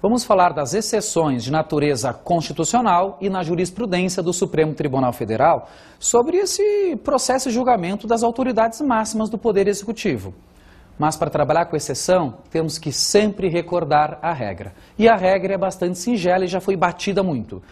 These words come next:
Autorização por dois terços da Câmara. Se o crime for comum, Supremo Tribunal Federal julga.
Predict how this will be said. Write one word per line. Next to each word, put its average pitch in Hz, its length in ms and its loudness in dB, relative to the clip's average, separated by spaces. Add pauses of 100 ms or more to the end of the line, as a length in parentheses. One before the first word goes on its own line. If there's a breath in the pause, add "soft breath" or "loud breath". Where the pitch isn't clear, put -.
(320 loud breath)
Autorização 220 840 2
por 190 200 -2
dois 165 260 0
terços 196 360 0
da 196 120 0
Câmara. 110 440 -4 (240 soft breath)
Se - 200 0
o 214 60 4
crime 185 340 2
for 185 200 0
comum, 240 460 2 (260)
Supremo 175 580 -2
Tribunal 165 440 0
Federal 170 500 0
julga. 117 440 -2